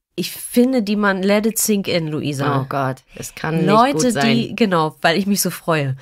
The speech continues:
Speaker 2: Hm, dann, wenn
Speaker 1: Le-
Speaker 2: du dich freust, dann
Speaker 1: <laughs>
Speaker 2: stirbt irgendwas gleich in mir.
Speaker 1: Ja. Wenn die Leute anfangen, einen Podcast alleine zu machen, dann werden sie an irgendeiner Stelle auf dem Weg sich einen Co-Host dazu holen. Das heißt,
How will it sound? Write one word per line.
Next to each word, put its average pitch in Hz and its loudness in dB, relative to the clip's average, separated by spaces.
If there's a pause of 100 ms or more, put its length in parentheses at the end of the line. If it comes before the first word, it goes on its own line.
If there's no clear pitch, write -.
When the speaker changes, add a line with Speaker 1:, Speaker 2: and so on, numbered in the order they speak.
(100)
Speaker 2:
Hm, 156 2
dann, 156 0
wenn 175 4
Speaker 1:
Le- 208 2
Speaker 2:
du 214 2
dich 226 2
freust, 185 -4
dann 160 0
Speaker 1:
<laughs> 151 -6
Speaker 2:
stirbt 156 -6 (120)
irgendwas 147 -6
gleich 135 -4
in 135 -6
mir. 127 -4 (200)
Speaker 1:
Ja. 151 -4 (720)
Wenn 220 -4
die 285 -2
Leute 226 -2 (300)
anfangen, 226 -4
einen 208 -4
Podcast - -10
alleine 156 -4
zu - -10
machen, 147 -12 (800)
dann 185 -2
werden 220 0
sie 214 -6
an 180 -6
irgendeiner 180 -6
Stelle 220 -2
auf 185 -2
dem 180 -6
Weg 185 -6
sich 180 -8
einen 165 -6
Co-Host 180 -4
dazu 165 -6
holen. 95 -10
Das 143 -6
heißt, 165 -6